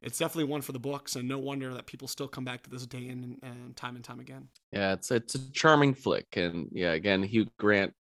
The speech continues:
Speaker 2: leading this cast, you, you really see the beginnings of why he has kind of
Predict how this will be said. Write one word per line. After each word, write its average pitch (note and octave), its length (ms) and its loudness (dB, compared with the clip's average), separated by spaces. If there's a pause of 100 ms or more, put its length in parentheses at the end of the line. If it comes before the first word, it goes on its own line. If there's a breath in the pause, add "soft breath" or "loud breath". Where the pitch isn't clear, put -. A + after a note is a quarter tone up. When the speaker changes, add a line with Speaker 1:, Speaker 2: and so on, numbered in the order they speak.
(140)
Speaker 2:
leading F#2+ 320 2
this F2 160 -2
cast, - 640 -2
you, F#2+ 220 -6 (200)
you F#2 80 -2
really F#2+ 180 4
see G2 220 -2
the F2 100 -2
beginnings F#2 500 0
of F2+ 160 -4
why F2+ 360 2
he F#2 540 -4 (120)
has F2+ 360 0
kind G2 200 -2
of E2 120 -2